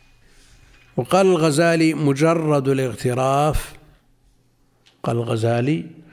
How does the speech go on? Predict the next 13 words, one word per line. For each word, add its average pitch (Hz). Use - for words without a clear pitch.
"مجرد 135
الاغتراف 123
لا 120
يصير 123
الماء 139
مستعملاً، 117
لأن 139
الاستعمال 139
إنما 139
يقع 160
من 135
المغترف 135
منه"، 135